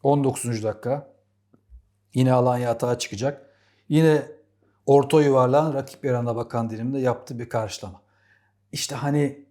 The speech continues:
futbolda hücum kaliten aslında stoperlerinle, savunma kaliten de, kaliten de aslında hücum oyuncularının yaptığı savunmayla ilgilidir diye zaman zaman dile getiriyoruz ama o sözcükleri görüntülerle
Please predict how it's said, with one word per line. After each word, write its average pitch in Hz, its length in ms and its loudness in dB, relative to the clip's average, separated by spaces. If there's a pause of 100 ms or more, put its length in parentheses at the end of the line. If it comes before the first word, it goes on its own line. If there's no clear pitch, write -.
(920)
futbolda 147 1040 2 (180)
hücum 156 420 -2
kaliten 143 640 -2
aslında 135 420 -2
stoperlerinle, 131 1000 -4
savunma 143 500 -2
kaliten 139 420 -4
de, 156 180 -10
kaliten 139 480 -4
de 143 60 -8
aslında 127 340 -6
hücum 147 180 -6
oyuncularının 135 320 -6
yaptığı 131 260 -8
savunmayla 131 540 -4
ilgilidir 123 460 -8
diye 113 160 -6
zaman 123 360 -4
zaman 127 260 -2
dile 123 160 -4
getiriyoruz 123 420 -6
ama 123 300 -2
o 147 100 2
sözcükleri 143 720 2
görüntülerle 151 920 2